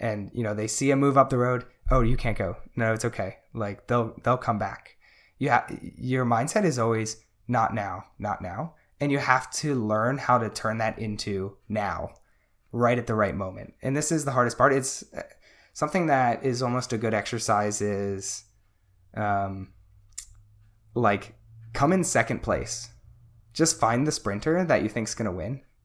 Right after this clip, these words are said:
and just ride behind them and stay on their wheel, wheel no matter what and let them win almost.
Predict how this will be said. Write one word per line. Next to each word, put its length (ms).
and 100
just 180
ride 360
behind 380
them 260
and 120
stay 240
on 140
their 120
wheel, 380
wheel 280
no 120
matter 240
what 400
and 200
let 180
them 160
win 240
almost. 500